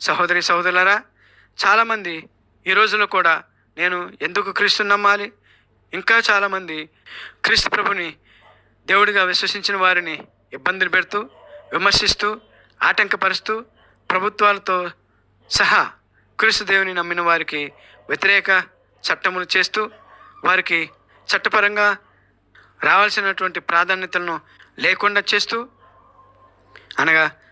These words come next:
రిజర్వేషన్స్. మొత్తం మీద క్రీస్తు దేవుని ఎడల విశ్వాసులను క్రైస్తవుల జనాభా పెరగకుండా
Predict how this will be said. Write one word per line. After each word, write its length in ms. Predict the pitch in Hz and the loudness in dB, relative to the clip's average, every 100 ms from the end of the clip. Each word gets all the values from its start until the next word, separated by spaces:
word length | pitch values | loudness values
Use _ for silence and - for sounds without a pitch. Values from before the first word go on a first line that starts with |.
| _ | _
రిజర్వేషన్స్. 680 | 170 170 170 156 - 143 - 139 _ _ _ _ _ _ _ _ _ - - - _ | -2 -2 0 0 0 0 -4 -4 _ _ _ _ _ _ _ _ _ -20 -20 -20 _
మొత్తం 280 | - - 233 | -4 -2 0
మీద 140 | 226 190 170 156 _ _ _ - | 2 2 2 0 _ _ _ -2
క్రీస్తు 260 | 233 - | -2 -2
దేవుని 300 | 190 208 202 | 0 0 2
ఎడల 380 | 190 180 175 170 - _ _ | 0 0 -2 -4 -8 _ _
విశ్వాసులను 840 | 147 - 196 190 196 185 175 165 180 _ _ - _ | 0 2 2 0 -4 -6 -8 -10 -16 _ _ -20 _
క్రైస్తవుల 440 | 180 202 - 214 208 | 2 2 2 0 0
జనాభా 420 | 185 180 165 156 | 0 0 0 -2
పెరగకుండా 640 | 165 160 156 175 160 | 0 -2 -2 -2 0